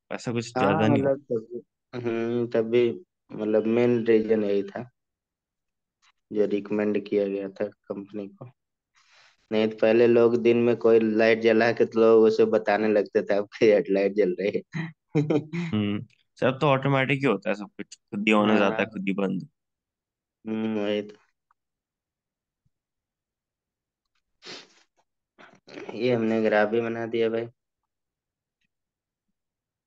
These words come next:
Speaker 1: चलिए, के प्लस तो वहां तक आना चाहिए ना, Peak फ़ोर्टी फ़ाइव तक।
Speaker 2: हाँ, हाँ, वहीं तक है। मैंने
Speaker 1: ये कम
Speaker 2: थोड़ा
Speaker 1: लग रही है मेरे को।
Speaker 2: हाँ यार,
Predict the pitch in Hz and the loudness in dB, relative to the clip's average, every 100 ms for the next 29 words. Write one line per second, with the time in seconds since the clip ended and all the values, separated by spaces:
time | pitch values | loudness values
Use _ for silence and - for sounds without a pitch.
0 | _ _ _ _ _ _ _ _ _ _ | _ _ _ _ _ _ _ _ _ _
1 | - 135 - 131 117 143 - 156 135 139 | -2 -2 0 0 2 0 2 2 2 2
2 | 143 143 98 - 143 160 143 131 123 117 | 0 0 0 -4 -8 -6 -6 -6 -4 -4
3 | 113 113 110 101 - _ _ _ _ _ | -2 -4 -4 -10 -10 _ _ _ _ _
4 | _ _ _ _ _ - 131 151 151 - | _ _ _ _ _ -10 -6 -6 -6 -8
5 | 120 113 113 113 113 _ - - - 107 | -4 -2 -2 -6 -10 _ -14 -14 -8 -2
6 | 120 131 120 117 - 120 - 123 - 120 | -2 0 -4 -4 0 0 -2 -12 -10 -6
7 | 113 113 120 123 131 117 98 98 117 110 | -2 -2 -2 0 2 2 0 -2 -2 -2
8 | - 90 92 _ _ - - - 123 120 | -6 -12 -14 _ _ -20 -20 -20 -20 -20
9 | - - _ _ 95 95 95 95 95 - | -20 -20 _ _ -8 -4 -2 -4 -6 -12